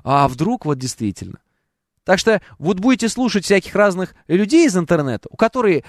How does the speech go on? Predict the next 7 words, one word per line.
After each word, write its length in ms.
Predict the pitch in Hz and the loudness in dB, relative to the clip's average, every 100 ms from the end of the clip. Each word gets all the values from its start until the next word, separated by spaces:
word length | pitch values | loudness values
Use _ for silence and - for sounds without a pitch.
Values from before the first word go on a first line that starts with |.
| - | -4
потом 260 | 190 269 247 | 0 0 0
скажут, 320 | 247 214 214 | 0 0 -4
что 160 | - | -2
они 160 | 220 220 | 0 0
шутят. 920 | - - 190 196 185 170 156 147 _ _ _ _ - | -4 -2 0 2 2 0 0 -2 _ _ _ _ -10
Ну, 80 | 185 | -4
же 220 | 208 | -2